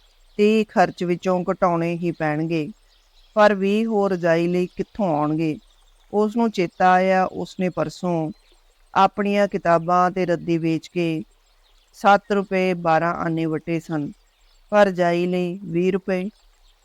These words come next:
ਉਹ ਕਬਾੜੀਏ ਤੋਂ ਪੁਰਾਣੀ ਰਜ਼ਾਈ, ਹਾਂ ਠੀਕ ਹੈ, ਕੱਲ੍ਹ ਪੁੱਛਿਆ ਜਾਏਗਾ। ਕਈ ਦਿਨ ਉਹ ਸਵੇਰ ਵੇਲੇ ਦਾ ਲਾਉਂਦਾ ਰਿਹਾ। ਦਿਨ ਵੇਲੇ ਉਸ ਦਾ ਕਬਾੜੀਏ ਤੋਂ ਮੁੜ ਪੁੱਛਣ ਦਾ ਹੀਆ ਨਾ ਪਿਆ।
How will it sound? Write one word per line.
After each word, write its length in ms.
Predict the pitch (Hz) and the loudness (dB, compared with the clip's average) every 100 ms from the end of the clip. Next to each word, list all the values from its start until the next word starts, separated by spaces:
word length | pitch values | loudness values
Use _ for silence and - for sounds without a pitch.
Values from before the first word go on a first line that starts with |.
| _ _ - | _ _ 0
ਉਹ 440 | 220 226 233 226 214 | 2 4 4 2 2
ਕਬਾੜੀਏ 460 | 185 180 180 185 | 4 6 6 2
ਤੋਂ 240 | 185 190 185 | 2 0 0
ਪੁਰਾਣੀ 460 | 185 170 170 170 | 0 0 0 -2
ਰਜ਼ਾਈ, 360 | 160 160 147 139 _ _ _ _ _ | -4 -6 -6 -10 _ _ _ _ _
ਹਾਂ 200 | 208 208 | 2 2
ਠੀਕ 320 | 202 - 165 151 190 | 2 -4 -4 -4 -4
ਹੈ, 260 | 170 139 - _ _ _ - | -2 -2 -8 _ _ _ 4
ਕੱਲ੍ਹ 240 | 202 202 | 4 4
ਪੁੱਛਿਆ 400 | 190 160 - 170 | 0 -8 -2 -2
ਜਾਏਗਾ। 480 | 156 147 156 156 - _ _ _ _ _ _ _ _ - | 0 -2 -2 -4 -8 _ _ _ _ _ _ _ _ -2
ਕਈ 280 | 220 220 226 | 2 4 2
ਦਿਨ 240 | 220 220 | 2 2
ਉਹ 180 | 220 220 | 2 -2
ਸਵੇਰ 380 | - 180 175 180 | -4 -4 -2 -2
ਵੇਲੇ 340 | 185 185 185 | -2 0 -2
ਦਾ 280 | 170 170 160 | 0 0 2
ਲਾਉਂਦਾ 380 | 156 147 160 165 | 0 -4 -2 -2
ਰਿਹਾ। 340 | 165 170 135 - _ _ _ _ 175 | -4 -8 -12 -16 _ _ _ _ -4
ਦਿਨ 320 | 185 202 196 | 0 2 2
ਵੇਲੇ 480 | 196 196 190 190 - | 0 0 0 0 -2
ਉਸ 220 | 180 175 - | -4 -4 0
ਦਾ 160 | 180 180 | 2 2
ਕਬਾੜੀਏ 540 | - 165 160 160 170 | 0 0 2 2 -2
ਤੋਂ 360 | 160 170 160 180 _ _ _ _ - | -2 -4 -4 -6 _ _ _ _ -8
ਮੁੜ 340 | 190 196 208 202 | -2 2 2 2
ਪੁੱਛਣ 480 | 185 170 - 180 | -2 -6 -4 -2
ਦਾ 180 | 175 180 | 2 2
ਹੀਆ 360 | 180 180 165 170 | 0 -2 0 0
ਨਾ 160 | 175 | 0
ਪਿਆ। 300 | 180 151 139 | -2 -2 -4